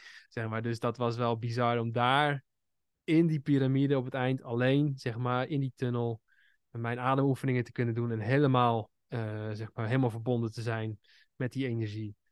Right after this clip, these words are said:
Dat was wel bizar. En slapen op de, eh, bij een reuzengraf. En dus onder de sterrenhemel. En daar hebben we ook die timelapse gemaakt, zeg maar. Eh, als je dan, dat komt maar tien <laughs> seconden voorbij, maar goed, we waren er,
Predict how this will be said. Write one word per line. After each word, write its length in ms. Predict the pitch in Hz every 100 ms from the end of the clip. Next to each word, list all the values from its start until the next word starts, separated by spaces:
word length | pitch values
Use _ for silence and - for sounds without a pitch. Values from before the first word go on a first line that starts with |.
| _ _ _
Dat 220 | 107 -
was 200 | 110 104
wel 120 | 110
bizar. 260 | 110 113 113
En 260 | 135 135
slapen 680 | 123 - 127 131 127 123 123 -
op 160 | 123 -
de, 500 | 120 113 110 117 - _ _ _
eh, 520 | - 117 113 110 110 110
bij 220 | 113 117
een 40 | 120
reuzengraf. 640 | 123 123 120 113 98 - _ _ _ _ _ _ _ _ _ _ _ _
En 220 | 151 127
dus 200 | 120 117 -
onder 240 | 147 127
de 60 | 123
sterrenhemel. 800 | - 127 117 113 113 110 104 107 _ _ _
En 180 | - 123
daar 100 | 113
hebben 180 | 117 117
we 40 |
ook 60 | - 117
die 120 | 127
timelapse 360 | 120 120 113 -
gemaakt, 380 | 117 110 107 -
zeg 160 | 113
maar. 300 | 117 107 107
Eh, 140 | 110 110
als 140 | 104
je 80 | 113
dan, 240 | 107 107 - _
dat 140 | 123
komt 160 | 127 120
maar 120 | 113
tien 160 | 143 127
<laughs> 40 | -
seconden 300 | 175 170 123
voorbij, 340 | 127 143 131
maar 140 | 113
goed, 180 | 104 127
we 80 | 117
waren 320 | 117 123 127
er, 180 | 120